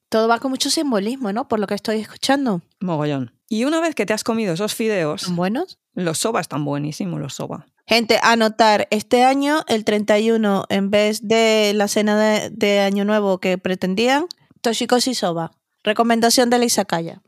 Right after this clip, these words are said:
Speaker 2: Son oscuros, es diferente al ramen. Y una vez que te has comido eso, sales de casa y te vas al templo budista más cercano o al que más te guste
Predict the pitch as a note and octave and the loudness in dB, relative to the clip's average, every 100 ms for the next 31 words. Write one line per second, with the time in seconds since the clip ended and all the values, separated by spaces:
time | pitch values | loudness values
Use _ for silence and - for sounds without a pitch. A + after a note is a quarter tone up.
0 | - - - B3+ C#4 - A3+ D#3+ C3+ - | -18 -6 0 0 0 0 -2 0 -4 -6
1 | - G3 A3+ G#3+ G#3 F#3+ F3+ D3+ B2+ C#3 | -6 -4 -2 -2 -2 -2 -2 -2 -6 -6
2 | C3+ _ _ G#3+ C#4 F#4 F#4+ C#4 C4 - | -10 _ _ 0 2 2 0 0 -2 0
3 | C#4+ C4+ B3+ C4+ C4 - G3 C4 _ - | 0 0 0 0 -2 -2 -2 -4 _ -4
4 | - G#3+ A#3 G#3 A#3+ A#3+ F3+ G#3 - - | 0 2 0 0 -2 0 -2 -4 -10 -6
5 | B3+ B3 A3+ G3 G3 - - _ - F#3 | -2 0 0 0 -2 -8 -14 _ -4 -2
6 | F#3+ F3+ - G#3 G3+ A3+ F#3+ F#3+ F#3 - | -2 -4 -4 -4 -2 -4 -2 -4 -4 -2
7 | G3 - F3 E3 - D#3+ F3+ E3 D#3 C#3+ | -2 -4 -4 -4 -4 -4 -2 -2 -2 -4
8 | C3 D3 D#3 F3+ G3 - E3+ | -4 -6 -4 -4 -6 -6 -8